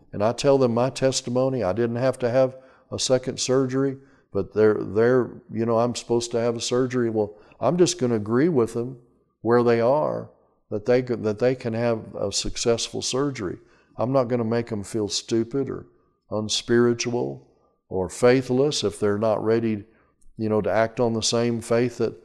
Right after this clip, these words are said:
that I have. So, you know, be faithful to plant the Word of God in, in your heart, but also in other people's hearts. And remember that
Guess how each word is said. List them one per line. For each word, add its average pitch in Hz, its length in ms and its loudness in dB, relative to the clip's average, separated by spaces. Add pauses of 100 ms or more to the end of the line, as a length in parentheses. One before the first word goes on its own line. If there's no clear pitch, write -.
(320)
that 113 160 0
I 165 140 4
have. 92 420 -2 (300)
So, 120 580 2 (340)
you 127 120 -6
know, 117 80 0
be 143 180 0
faithful 170 520 0
to 127 60 0
plant 135 420 0
the 113 100 0
Word 120 240 4
of 107 80 -4
God 113 400 4
in, 104 340 -6
in 107 240 -4
your 143 220 2
heart, 85 440 0 (380)
but 101 100 0
also 127 440 4
in 113 80 0
other 147 180 6
people's 101 440 -4
hearts. - 480 -6 (380)
And 110 140 -2
remember 135 460 4
that 110 220 2